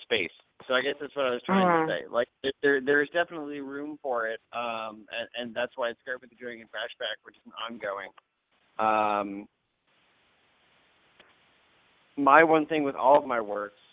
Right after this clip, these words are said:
Speaker 1: uh, is the idea that, like, and I believe, I, I believe very, like, strongly that, you know, you, if you try to do, if you try to do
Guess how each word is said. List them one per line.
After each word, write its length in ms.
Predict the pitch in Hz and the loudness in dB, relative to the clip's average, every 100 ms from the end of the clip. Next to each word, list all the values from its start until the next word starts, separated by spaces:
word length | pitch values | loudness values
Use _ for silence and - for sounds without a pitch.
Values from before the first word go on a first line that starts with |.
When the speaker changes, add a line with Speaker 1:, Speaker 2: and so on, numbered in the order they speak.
| _ _ _ | _ _ _
Speaker 1:
uh, 280 | 117 110 104 - | -8 -6 -6 -8
is 260 | 117 113 104 - | -12 -12 -12 -6
the 120 | 117 | -2
idea 500 | 110 110 120 120 110 110 | -2 -4 -4 -4 -4 -8
that, 120 | 95 | -10
like, 380 | 107 101 92 92 _ _ _ _ _ _ _ _ _ | -6 -4 -4 -8 _ _ _ _ _ _ _ _ _
and 100 | 160 | 2
I 100 | 170 | 4
believe, 460 | 151 147 147 139 123 - | 2 -2 -4 -4 -6 -10
I, 280 | 104 98 95 | -8 -6 -4
I 20 | |
believe 320 | 117 123 117 104 | -6 -6 -10 -8
very, 340 | 110 104 98 | -4 -4 -4
like, 300 | 85 80 80 _ _ _ - | -6 -8 -8 _ _ _ -6
strongly 640 | 139 156 170 123 101 95 95 | 2 4 4 0 -8 -10 -10
that, 200 | 98 90 - | -10 -10 -12
you 140 | - 107 | -14 -8
know, 80 | 98 | -8
you, 380 | 104 117 110 - | -6 -4 -4 -6
if 100 | - | -6
you 100 | 127 | -6
try 240 | - 147 151 | 4 8 8
to 120 | 139 | 4
do, 300 | 135 131 107 | 0 0 -2
if 100 | 120 | -4
you 80 | 127 - | -8 2
try 200 | 147 156 | 4 4
to 120 | 147 | 2
do 720 | 135 135 123 120 117 110 107 | -2 0 0 -2 -2 -4 -6